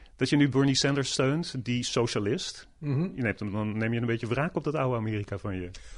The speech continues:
Speaker 2: Oh, zeker. Oh, zeker. Ik ben, eh, eh, ik heb, eh, Bernie Sanders al lang gevolgd, ook, eh, als een, als een independent senator in de, in de Senate hier. Ik, eh, ik geloof dat, eh, Bernie de, eh, de goede ideeën heeft voor de, de Amerikaanse samenleving.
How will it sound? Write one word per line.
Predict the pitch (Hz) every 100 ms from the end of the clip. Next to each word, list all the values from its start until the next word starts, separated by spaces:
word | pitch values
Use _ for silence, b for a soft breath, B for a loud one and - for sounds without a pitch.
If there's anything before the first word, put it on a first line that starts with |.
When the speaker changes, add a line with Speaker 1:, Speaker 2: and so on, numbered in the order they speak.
| B
Speaker 2:
Oh, | 190
zeker. | - 247 240 202 -
Oh, | 156
zeker. | - 202 147 113 110
Ik | 110 120
ben, | 135 131 123
eh, | 117 107
eh, | 101 - - - - - 110 113 151
ik | 170
heb, | 208 156
eh, | 160 139 127
Bernie | 123 131 120 113
Sanders | - 117 104 110
al | 110
lang | 104 107 101
gevolgd, | - - 107 98 -
ook, | 104 98 -
eh, | 101 95 95
als | 101 98 -
een, | 98 98
als | 101 98
een | 101
independent | 98 95 92 98 95 95
senator | 101 90 87 98 92
in | 92
de, | 92 92
in | 113
de | 98
Senate | - 107 95 -
hier. | 98 87 - - - -
Ik, | - 135
eh, | 107 117
ik | -
geloof | 202 147 127
dat, | 117 104 127
eh, | 107
Bernie | 127 120 117
de, | 113
eh, | 110 107 104 B B B -
de | 120
goede | - 135 117
ideeën | 113 107 113 110 101
heeft | 104 101
voor | - 117 104 101 95
de, | 110 101 98 98 98 -
de | 113
Amerikaanse | 107 95 98 98 87
samenleving. | - 107 98 95 92 98